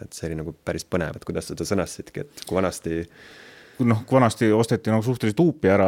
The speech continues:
Speaker 2: asju, et, et tänasel päeval ikkagi sul sõbra soovitus on kõige tähtsam soovitus, mille põhjal sa tegelikult, nagu sa ise ka ütlesid, et, äh, mille põhjal sa tegelikult valikuid hakkad tegema.
Speaker 1: Jaa.
Speaker 2: Ja võib-olla see ka, miks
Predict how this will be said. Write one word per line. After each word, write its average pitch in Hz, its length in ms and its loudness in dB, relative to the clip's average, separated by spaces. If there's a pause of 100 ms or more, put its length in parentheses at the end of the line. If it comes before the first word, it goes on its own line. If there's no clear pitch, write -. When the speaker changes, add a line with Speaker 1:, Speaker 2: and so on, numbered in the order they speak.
Speaker 2:
asju, 98 240 0
et, - 320 -2
et 95 400 2
tänasel 104 400 2
päeval 101 300 4
ikkagi 92 180 0
sul 92 160 -2
sõbra 92 240 2
soovitus 98 400 2
on 95 140 0
kõige 95 180 2
tähtsam 98 320 -2
soovitus, 98 380 0 (260)
mille 92 160 2
põhjal 98 320 4
sa 90 80 0
tegelikult, 92 460 0
nagu 87 180 -2
sa 101 80 4
ise 104 160 4
ka 101 80 6
ütlesid, 82 320 0
et, 80 240 -2
äh, 82 140 2 (100)
mille 90 160 0
põhjal 90 240 0
sa 87 80 -4
tegelikult 90 220 2
valikuid 92 260 2
hakkad 87 160 -4
tegema. 87 300 -2 (180)
Speaker 1:
Jaa. 87 220 -8 (420)
Speaker 2:
Ja 87 140 4 (260)
võib-olla 90 240 2
see 92 300 4 (420)
ka, 90 160 2
miks - 460 -4